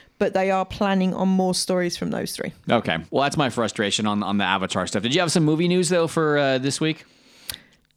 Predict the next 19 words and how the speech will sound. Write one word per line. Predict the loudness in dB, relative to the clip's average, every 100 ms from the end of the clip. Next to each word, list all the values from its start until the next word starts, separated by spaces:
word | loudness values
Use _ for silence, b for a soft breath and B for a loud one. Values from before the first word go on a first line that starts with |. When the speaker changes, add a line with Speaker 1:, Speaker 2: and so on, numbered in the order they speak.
| -4
Speaker 1:
Yeah. | 2 4 2 0 -8 _ _ _ 0
Uh, | 4 4 4 4 2
well, | 2 2
I | 2
wanna | 2 0 0
talk | 0
about | 2 0 -2
Detective | -2 -2 -2 -4
Pikachu, | -2 -2 -2 0 0 0 -2 _ _
which | 0 2
we |
Speaker 2:
Okay. | 4 4
Speaker 1:
saw | 4 4
last | 4 2 4
night. | 4 4 2
Speaker 2:
<laughs> | 2 0 2 0 0 0 -4 -4 -10 -8 B B B B B B B
Well, | 4
let's | 4 2
not. | 2 4 2